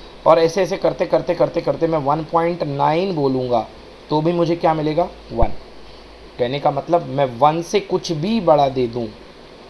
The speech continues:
अगर वो integer नहीं है तो मुझे वन ही मिलेगा। But जैसे मैंने टू को छुआ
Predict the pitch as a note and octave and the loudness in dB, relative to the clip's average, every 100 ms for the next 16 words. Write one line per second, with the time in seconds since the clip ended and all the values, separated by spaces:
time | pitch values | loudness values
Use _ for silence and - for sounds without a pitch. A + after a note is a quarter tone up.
0 | - - C#3 E3 E3+ C#3+ D3 D3 D#3 E3+ | -8 -2 2 4 2 0 -4 -4 2 4
1 | D3 C3+ C#3+ C3 A2+ C3+ C#3 C#3+ A#2+ B2+ | 4 -2 -2 -4 -2 -2 -2 -2 0 0
2 | B2+ D3+ B2+ G#2+ G#2 G#2+ - - - - | 0 -2 -2 -4 -8 -12 -18 -20 -20 -10
3 | B2 D3 C#3 D#3+ D#3 G#3+ G3+ F#3 F#3 - | 0 0 4 2 2 2 2 2 0 0
4 | F3+ F3 E3+ - B2 G#2+ | 0 2 0 0 0 0